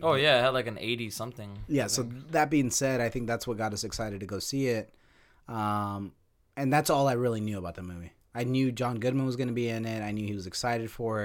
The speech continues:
Speaker 2: it. He spoke about certain scenes that it, and how much he really liked this movie and why he, he went for this role. And then at that point, um, Rotten Tomato. So those two things. And then, plus, I've seen the first one that I can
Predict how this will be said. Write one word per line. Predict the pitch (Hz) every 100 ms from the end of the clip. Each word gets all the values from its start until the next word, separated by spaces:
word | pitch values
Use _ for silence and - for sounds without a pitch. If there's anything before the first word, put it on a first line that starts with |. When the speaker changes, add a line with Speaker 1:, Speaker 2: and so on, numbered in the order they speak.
| 101
Speaker 2:
it. | 95
He | 104 95
spoke | - 110 98
about | 95 95 -
certain | 101 95
scenes | 95 127 127 123 117 107
that | 104 101
it, | 95 - - - -
and | 107 101 92
how | 98 104
much | 104 -
he | 104
really | 98 104 98
liked | 95 113 107 _ -
this | 104 117
movie | 104 98
and | 95
why | 98 98
he, | 95 95 87
he | 87 98
went | 95 104 95
for | -
this | 95 -
role. | 117 120 127 131 135 - - _ _ -
And | 113 110
then | 107 107 107 101
at | 98
that | 107 92
point, | 110 107 101 98 95 -
um, | 90 87 85 80 76 85 _ 110
Rotten | 104 101
Tomato. | 104 92 65 76 - - - - _ -
So | -
those | 117 127 131
two | - 117
things. | 117 110 101 - - - -
And | 135
then, | 139 131 -
plus, | 175 147
I've | 139
seen | 151 131
the |
first | - 139 131
one | 135 127 123 117
that | 113 110
I |
can | 107 110